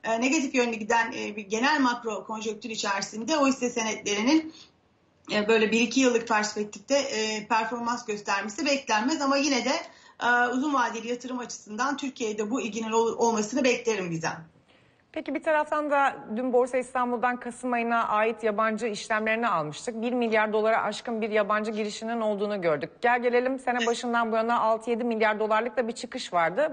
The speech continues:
Speaker 2: Bunun altı milyar doların altına indiğini gördük yılbaşından bu yana. Ve bir taraftan da Kasım ayında sizce ne oldu da biz özellikle,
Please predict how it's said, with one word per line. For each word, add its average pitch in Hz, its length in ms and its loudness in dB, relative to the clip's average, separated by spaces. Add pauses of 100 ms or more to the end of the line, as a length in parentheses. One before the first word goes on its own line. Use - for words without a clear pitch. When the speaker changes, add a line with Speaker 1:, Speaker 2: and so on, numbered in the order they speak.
Speaker 2:
Bunun 285 220 0
altı 285 340 0
milyar 240 400 2
doların 254 340 2
altına 285 400 2
indiğini 247 380 2
gördük 160 340 2
yılbaşından 175 600 0
bu 151 40 -2
yana. 147 240 -2 (360)
Ve 285 220 4
bir 302 80 -4
taraftan 311 420 2
da 302 120 0
Kasım 302 340 -4
ayında 240 400 0 (320)
sizce 302 420 0
ne 285 80 4
oldu 294 340 2
da 190 320 4
biz 214 140 -2 (140)
özellikle, 214 760 0